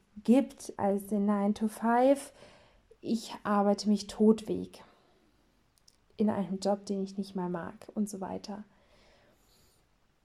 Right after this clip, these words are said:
Und ich will eben damit nicht sagen, dass wir diejenigen überzeugen sollen, sondern dass wir durch Input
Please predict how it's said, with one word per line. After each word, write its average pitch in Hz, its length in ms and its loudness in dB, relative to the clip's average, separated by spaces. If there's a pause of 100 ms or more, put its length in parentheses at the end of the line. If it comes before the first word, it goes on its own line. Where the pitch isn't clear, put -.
(1120)
Und 233 480 4
ich - 200 -4
will 269 120 4
eben 233 440 6
damit 220 320 2
nicht 233 260 0
sagen, 208 440 2
dass 254 260 -2
wir 220 160 6
diejenigen 214 560 2
überzeugen 190 800 0
sollen, 240 400 2 (140)
sondern 247 280 0
dass 240 260 -2
wir 240 360 2 (1700)
durch 302 340 2
Input 262 880 -2